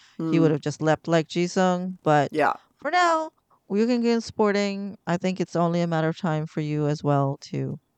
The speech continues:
Speaker 1: get another promotion. So congratulations! Yoo Yeon-suk is
Speaker 2: Yay!
Speaker 1: now a real,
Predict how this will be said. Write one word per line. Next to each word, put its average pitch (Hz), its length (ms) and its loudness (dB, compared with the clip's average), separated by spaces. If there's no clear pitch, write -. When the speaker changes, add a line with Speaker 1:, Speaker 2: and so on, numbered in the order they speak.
Speaker 1:
get 160 180 2
another 151 320 0
promotion. - 640 -8
So - 120 -14
congratulations! 349 1200 2
Yoo 214 160 6
Yeon-suk 202 440 4
is 233 80 2
Speaker 2:
Yay! 214 480 4
Speaker 1:
now 156 580 2
a 156 100 2
real, 185 720 0